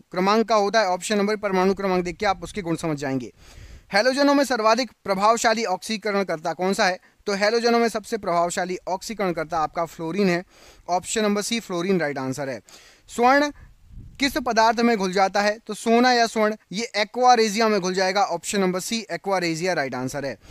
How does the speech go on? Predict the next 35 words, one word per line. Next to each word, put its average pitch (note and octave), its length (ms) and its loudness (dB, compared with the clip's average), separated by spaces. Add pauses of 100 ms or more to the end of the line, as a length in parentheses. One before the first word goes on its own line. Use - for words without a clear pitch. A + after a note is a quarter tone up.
(360)
सिनेवार B3+ 500 6
किसका A3+ 460 0
खनिज G3+ 280 0
होता G#3 240 0
है? G3+ 160 -2 (160)
तो A3 60 -8
सिनेवार A#3+ 520 4
जो A3 160 0
है A3 160 0 (200)
ये G3+ 120 0
आपका G#3+ 260 2
पारे A3+ 440 2
का A#3+ 100 -2
खनिज G#3+ 300 0
है, A#3+ 100 2
ऑप्शन F#3 380 -2
नंबर G#3+ 220 2
ए A3+ 40 2
पारा G3+ 400 0
प्रश्न F#3+ 320 -6
के F3+ 100 -10
लिए G3+ 140 0
राइट C#3+ 220 -4
आंसर C#3 320 -6
है। D#3+ 160 -4 (920)
पटाखों A#3 380 0
के C4+ 100 -2
फटने A3+ 300 0
के A3+ 120 0
बाद G3 220 2 (260)
दिखाई A#3 360 4
देने B3+ 200 4
वाला B3 180 6
चमकीला A#3 500 4
रंग G#3 200 4